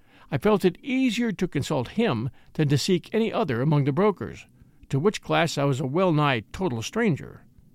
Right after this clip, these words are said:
He very kindly consented to be my adviser. I was well pleased to find out how much I had underrated the interest-bearing capacity of my windfall.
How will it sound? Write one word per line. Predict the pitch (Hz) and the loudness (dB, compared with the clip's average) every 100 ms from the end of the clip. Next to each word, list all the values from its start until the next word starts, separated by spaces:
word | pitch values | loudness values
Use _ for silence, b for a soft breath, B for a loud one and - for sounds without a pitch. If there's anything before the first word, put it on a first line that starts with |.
| - _ _ _ - | -20 _ _ _ -2
He | 147 | 2
very | 185 302 | 4 2
kindly | 208 247 254 208 170 | 0 0 4 4 2
consented | 139 226 226 139 | 0 0 0 0
to | 127 | 2
be | 151 | 4
my | 147 131 | 6 6
adviser. | 127 131 214 165 73 - - - _ _ _ _ _ b b - | 4 2 0 -2 -6 -14 -20 -20 _ _ _ _ _ b b 2
I | 165 | 4
was | 143 131 | 4 4
well | 143 214 | 2 2
pleased | - 254 214 156 | 0 0 0 0
to | |
find | - 170 165 | 0 2 2
out | 147 160 | 2 0
how | - 233 | -2 0
much | 240 220 247 | 2 0 2
I | 180 | 0
had | 151 | 0
underrated | 208 226 180 151 202 170 | 0 0 0 2 2 2
the | 139 - | 0 -2
interest-bearing | 240 214 185 - 151 151 143 | -4 -2 -2 -2 0 2 0
capacity | - - 208 - 120 | -2 0 0 0 -2
of | 120 | -2
my | 127 | -2
windfall. | 139 226 190 110 85 - | 0 2 0 -2 -6 -10